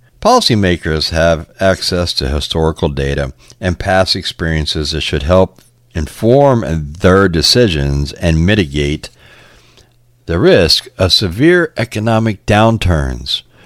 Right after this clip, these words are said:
So why do we still face these challenges?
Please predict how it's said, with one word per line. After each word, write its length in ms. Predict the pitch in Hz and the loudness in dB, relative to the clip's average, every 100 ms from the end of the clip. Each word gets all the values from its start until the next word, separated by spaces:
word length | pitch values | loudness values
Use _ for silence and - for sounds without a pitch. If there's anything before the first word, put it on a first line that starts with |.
| - - - | -20 -20 -6
So 260 | - 131 | 0 2
why 500 | 127 104 151 196 226 | 2 4 4 6 4
do 160 | 196 165 | 4 2
we 220 | 123 104 | 4 4
still 480 | - - 160 180 165 | 2 0 2 2 0
face 480 | - 117 113 - - | -2 0 0 0 0
these 360 | 98 87 - | -2 -2 -6
challenges? 920 | - - 113 117 92 71 62 - - | -4 0 2 4 2 0 -8 -10 -10